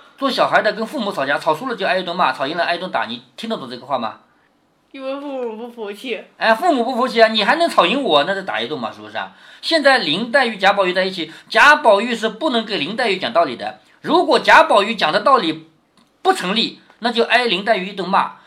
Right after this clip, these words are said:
Speaker 1: 可是他现在讲道理讲得好的，成功了，那就林黛玉就换一个战场继续骂他。你看看你衣服都不穿穿好，是不是啊？所以林黛玉这个人是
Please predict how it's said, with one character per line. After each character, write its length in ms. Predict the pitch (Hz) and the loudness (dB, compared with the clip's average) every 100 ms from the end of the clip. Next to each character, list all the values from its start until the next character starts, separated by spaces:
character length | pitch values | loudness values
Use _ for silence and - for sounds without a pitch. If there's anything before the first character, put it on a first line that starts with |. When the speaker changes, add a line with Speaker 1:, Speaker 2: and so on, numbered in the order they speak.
| - - | -20 -2
Speaker 1:
可 140 | 277 | 0
是 80 | 269 | 4
他 100 | 311 | 2
现 100 | 320 | 2
在 60 | |
讲 180 | 277 180 | 2 4
道 120 | 277 | 4
理 180 | 262 247 - _ | 2 -2 -8 _
讲 200 | - 233 | 0 6
得 100 | 330 | 6
好 300 | - 165 135 | 8 6 8
的， 260 | 170 285 - - - | 6 6 2 -12 -12
成 280 | - 226 302 | -4 -2 2
功 200 | 381 349 | 4 6
了， 240 | - - _ _ | 4 -2 _ _
那 120 | 254 285 | -2 0
就 200 | 269 247 | 0 -4
林 160 | 190 233 | -4 0
黛 100 | 277 | 0
玉 100 | 262 | 0
就 160 | 262 269 - - | -6 -8 -12 -10
换 340 | 202 - 370 | 0 6 6
一 40 | 220 | 6
个 60 | |
战 120 | 233 180 | 2 0
场 140 | 170 | -2
继 100 | 254 | -6
续 100 | 190 | -4
骂 180 | 196 156 | 0 0
他。 220 | 123 - | -2 -4
你 100 | - | -6
看 140 | 226 311 | -2 0
看 80 | 226 | 0
你 60 | |
衣 120 | 240 | 0
服 120 | 359 285 | -2 -2
都 80 | |
不 80 | 147 | -6
穿 120 | 143 | -8
穿 120 | 127 117 | -10 -10
好， 260 | 95 - _ - 254 233 | -12 -14 _ -16 -14 -8
是 80 | 240 | -4
不 80 | 233 | 4
是 80 | |
啊？ 260 | 214 185 - _ _ - | 4 4 -6 _ _ -8
所 140 | 269 | -2
以 120 | 285 | -2
林 220 | 226 170 262 | 0 -2 0
黛 100 | 277 | 0
玉 140 | 233 | 0
这 100 | 202 | -6
个 80 | 226 | -6
人 100 | 190 | -6
是 160 | 185 | -8